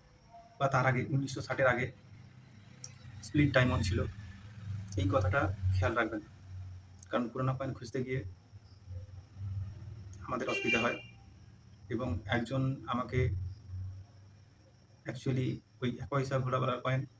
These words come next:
উনিশশো তিপ্পান্ন সালের উপরে স্টার থেকে বলেছিল যে এটা তো হায়দ্রাবাদ মিন্ট। তো ভাবলাম একটা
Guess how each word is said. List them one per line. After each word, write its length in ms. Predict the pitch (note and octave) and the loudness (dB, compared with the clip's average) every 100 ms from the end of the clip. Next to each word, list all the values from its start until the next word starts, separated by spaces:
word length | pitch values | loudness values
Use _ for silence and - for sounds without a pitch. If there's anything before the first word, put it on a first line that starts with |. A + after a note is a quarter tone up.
| - - - - - - - D3 | -20 -20 -20 -20 -20 -20 -6 2
উনিশশো 240 | C#3+ C#3 B2 | 2 2 -4
তিপ্পান্ন 240 | A#2 B2 A#2+ | -2 -2 0
সালের 180 | B2+ B2+ | 0 0
উপরে 160 | A2+ B2+ A#2+ | 0 -2 -2
স্টার 140 | C3 B2+ | -2 -2
থেকে 120 | B2 | -4
বলেছিল 200 | B2+ A#2+ B2 | -4 -4 -4
যে 40 | B2 | -6
এটা 100 | A#2 | -4
তো 40 | A#2 | -6
হায়দ্রাবাদ 300 | B2 B2+ A#2 | -4 -4 -4
মিন্ট। 140 | B2+ D3 - - _ _ - - _ _ _ | -4 -8 -14 -20 _ _ -20 -20 _ _ _
তো 40 | A2+ | -4
ভাবলাম 220 | B2 B2+ | -2 -2
একটা 120 | B2+ | -2